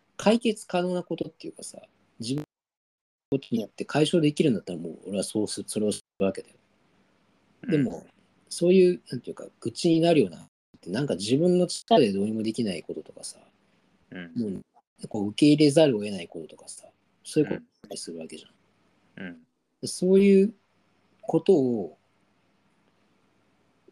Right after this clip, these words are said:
Speaker 1: だから俺あれだな、その表面、人に話したりとかするってことは、それがまあ表面化するわけじゃん。その自分の不満っていうことが。
Speaker 2: うん。
Speaker 1: だ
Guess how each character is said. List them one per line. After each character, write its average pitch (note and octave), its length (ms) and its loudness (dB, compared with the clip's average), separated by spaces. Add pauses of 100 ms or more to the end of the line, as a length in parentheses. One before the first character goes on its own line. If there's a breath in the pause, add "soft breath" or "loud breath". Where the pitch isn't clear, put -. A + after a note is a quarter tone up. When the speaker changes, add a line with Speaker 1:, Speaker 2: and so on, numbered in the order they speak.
(640)
Speaker 1:
だ C3+ 100 -10
か A2 60 -12
ら G2 80 -14
俺 A2 180 -2
あ C3 60 2
れ A#2+ 60 0
だ B2+ 120 -2
な、 C3 160 -6
そ - 140 -8
の G2 60 -2 (140)
表 F3 180 4
面、 F#3+ 280 4 (1300)
人 F#3 60 6
に F#3 220 2 (580)
話 D#3 360 -2
し - 20 -18
た B2 100 -2
り F#2+ 80 -2
と - 80 -14
か - 100 -8
す - 140 -10
る G#2+ 80 -4
っ - 40 -8
て - 160 -8
こ E2+ 140 -8
と - 80 -18
は、 - 120 -18
そ - 120 -4
れ D3 60 2
が D3 140 4
ま C#3 100 2
あ - 20 0
表 D#3 240 2
面 D#3+ 180 2
化 C#3+ 120 -2
す C3+ 140 -4
る B2+ 100 -2
わ A#2 80 -4
け - 80 -16
じ - 80 -16
ゃ - 40 -20
ん。 - 40 -20 (540)
そ - 140 -14
の F#2+ 80 -4
自 F#2 140 -6
分 G2+ 160 -4
の F#2+ 60 -4
不 G2 160 -10
満 F2+ 200 -6
っ - 20 -8
て F2+ 160 -8
い E2 120 -10
う - 80 -20 (140)
こ - 140 -20
と - 80 -12
が。 - 160 -20 (680)
Speaker 2:
う F2+ 60 -20
ん。 E2+ 140 -14
Speaker 1:
だ D#2+ 60 -20